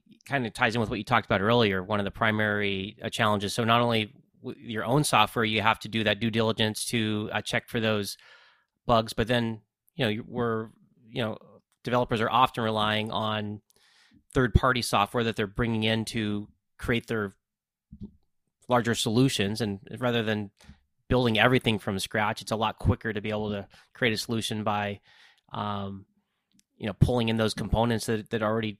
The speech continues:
perform some aspect of that, um, functionality you're looking for, right? But so I guess you have to, so, so is the process different? So w-, how does that work then when you're testing someone else's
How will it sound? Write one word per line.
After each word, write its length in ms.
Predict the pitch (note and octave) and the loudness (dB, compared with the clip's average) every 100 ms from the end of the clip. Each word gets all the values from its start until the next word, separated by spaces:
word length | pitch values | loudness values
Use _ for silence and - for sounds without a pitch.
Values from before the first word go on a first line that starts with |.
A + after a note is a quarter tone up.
| _ _ - | _ _ -12
perform 400 | A2+ - B2+ A2+ | -10 -2 0 0
some 280 | - A#2+ A2+ | 0 -2 0
aspect 540 | A#2 A2+ - G#2 - | 0 0 0 -2 -2
of 80 | G#2+ | -6
that, 360 | G#2 G3+ - - | -4 -6 -8 -8
um, 380 | G3 F#3+ G3 - _ _ _ _ - - | -6 -8 -10 -20 _ _ _ _ -14 -10
functionality 540 | - G#2+ - A2+ A2 G2+ | -4 -4 0 2 2 0
you're 100 | G2 | -4
looking 280 | A2+ A#2+ | -4 -6
for, 320 | - F2+ F2 - | -8 -10 -12 -12
right? 200 | A2 G#2+ | -12 -8
But 100 | A#2 | -2
so 120 | C3+ | 2
I 60 | A2+ | 2
guess 220 | A2+ - | 2 -2
you 100 | A2 | 0
have 140 | A2 | 0
to, 160 | - A2 - - | 0 -6 -6 -8
so, 300 | E3+ D#3 D3+ | -6 -6 0
so 240 | - G3 | 6 6
is 100 | F#3 | 6
the 80 | - | 4
process 420 | - F#3 G3+ A#2+ | 2 2 2 2
different? 460 | A#2+ D#3 - B2 - | 4 2 4 0 2
So 380 | C#3+ C3+ B2 - - - | 0 0 -2 -10 -20 -6
w-, 180 | D3 C#3 - | -4 -4 -8
how 200 | - F3 | -4 0
does 120 | F3+ | 2
that 160 | E3 C3+ | 2 2
work 200 | D3 - | 0 0
then 140 | C3+ | -2
when 100 | C3 | 0
you're 80 | A#2 | -2
testing 380 | - C3+ - A2+ | 0 -2 -2 -4
someone 340 | - C3 A2+ | -2 0 2
else's 400 | A#2 B2+ A2 G2 | 0 0 -2 -4